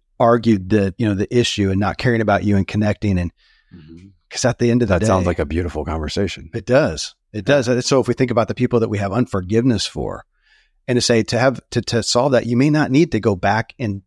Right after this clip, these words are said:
Speaker 1: and throw out your faith. Just claim it's a faith, if nothing else. I mean,
Speaker 2: Yeah.
Speaker 1: again, if we had everybody, <laughs> uh, how funny would that be? Like a Saturday, Saturday Night Live skit to change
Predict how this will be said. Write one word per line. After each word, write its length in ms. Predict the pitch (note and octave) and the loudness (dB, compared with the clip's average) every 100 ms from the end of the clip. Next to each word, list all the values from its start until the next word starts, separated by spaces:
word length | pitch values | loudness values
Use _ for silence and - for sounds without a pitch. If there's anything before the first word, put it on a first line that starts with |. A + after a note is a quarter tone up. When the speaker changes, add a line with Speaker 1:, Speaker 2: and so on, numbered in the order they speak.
| - | -8
Speaker 1:
and 200 | A2 G2+ - | -8 -8 -4
throw 240 | C3+ C3 | 0 2
out 260 | A#2+ E3 - | 2 0 -4
your 140 | F2 | -6
faith. 520 | - D3 D#2 F2+ - _ _ _ _ _ _ _ _ - | -2 -2 0 -4 -8 _ _ _ _ _ _ _ _ -4
Just 200 | C#3+ - | -4 -2
claim 220 | D#3 D#3 | 0 0
it's 140 | D3+ | 0
a 40 | C3 | 0
faith, 380 | D#3+ E3 - _ _ _ _ _ | 2 2 0 _ _ _ _ _
if 140 | B2+ - | -6 -2
nothing 420 | B2+ C#3+ D3+ C#3 | 2 2 2 2
else. 280 | C#3+ B2 - | 2 0 0
I 20 | |
mean, 120 | B2+ | 0
Speaker 2:
Yeah. 60 | F2+ | 0
Speaker 1:
again, 120 | D#3 | 0
if 100 | C3 | 0
we 80 | C3+ | 2
had 180 | B2+ - | 0 -2
everybody, 640 | - C#3 D#3+ C#3+ D3 D3+ - - | -2 2 2 2 0 0 -6 -20
<laughs> 120 | - - E3 - - | -16 -2 -2 -2 -2
uh, 160 | D#3+ D#3 | 0 2
how 160 | D#3 | 0
funny 220 | F3 E3+ D#3 | 0 2 4
would 120 | C3+ | 4
that 120 | C3 | 2
be? 80 | C3+ | 2
Like 160 | D3+ | 2
a 60 | A#2 | 0
Saturday, 380 | - C3+ A#2+ A#2+ | 0 2 2 -2
Saturday 260 | - C#3 B2 | 0 0 0
Night 60 | |
Live 200 | A2 G#2+ | 0 -2
skit 400 | - - A#2+ - _ _ _ _ - | -2 0 -2 -2 _ _ _ _ -10
to 100 | B2 | -4
change 480 | - C#3 C3+ B2+ | 0 2 2 2